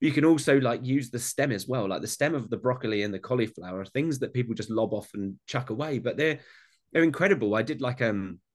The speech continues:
a you-, we, my friend Connor is, like, an Irish food waste chef, and he does this sort of play on kimchi, which is just, like, a fermented, um, like, just with salt, no fish sauce, doesn't really follow the Korean vibe, but it's just, like, a lacto ferment.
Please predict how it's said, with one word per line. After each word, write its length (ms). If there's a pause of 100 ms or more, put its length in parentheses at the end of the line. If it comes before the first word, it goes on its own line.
(480)
a 100
you-, 300
we, 220
my 180
friend 380
Connor 260
is, 80
like, 140
an 60
Irish 280
food 240
waste 200
chef, 220
and 120
he 100
does 240
this 200 (360)
sort 180
of 60
play 240
on 140
kimchi, 800
which 200
is 100
just, 180
like, 160
a 40
fermented, 800
um, 540
like, 160
just 140
with 120
salt, 340
no 140
fish 260
sauce, 320
doesn't 200
really 160
follow 280
the 100
Korean 420
vibe, 320
but 80
it's 80
just, 180
like, 120
a 40
lacto 440
ferment. 360